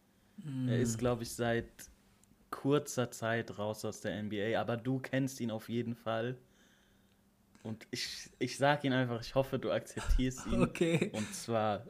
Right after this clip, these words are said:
Speaker 1: mit dem zweiten Pick der N-B-A-Spieler, die ich in einer Schlägerei an meiner Seite haben will, picke ich The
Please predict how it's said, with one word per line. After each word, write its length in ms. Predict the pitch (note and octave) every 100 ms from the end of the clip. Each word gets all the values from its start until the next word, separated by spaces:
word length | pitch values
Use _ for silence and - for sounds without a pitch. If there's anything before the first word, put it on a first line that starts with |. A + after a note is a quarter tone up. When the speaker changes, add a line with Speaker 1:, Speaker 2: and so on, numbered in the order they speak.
| -
Speaker 1:
mit 340 | A2+ A#2+ A#2+
dem 200 | A#2+ A#2
zweiten 720 | - - B2+ C#3 C3+ - B2
Pick 440 | - B2+ - - - _ _ _ _ _ _ _ _ _ _ -
der 180 | B2
N-B-A-Spieler, 760 | C#3 D#3+ D3+ C3+ D3+ - C#3+ B2+
die 140 | B2 B2+
ich 160 | D3+
in 100 | C#3
einer 220 | A#2 B2+ B2+
Schlägerei 580 | - B2+ B2 A2+ A#2+
an 120 | A#2+ A#2
meiner 260 | A2+ A2+
Seite 340 | G#2+ A2+ A2+ -
haben 280 | G2 B2 B2
will, 160 | - - _ _ _ - - -
picke 320 | - E3+ -
ich 440 | - D3+ - - - _ - _ -
The 340 | B2+ A#2+ D3+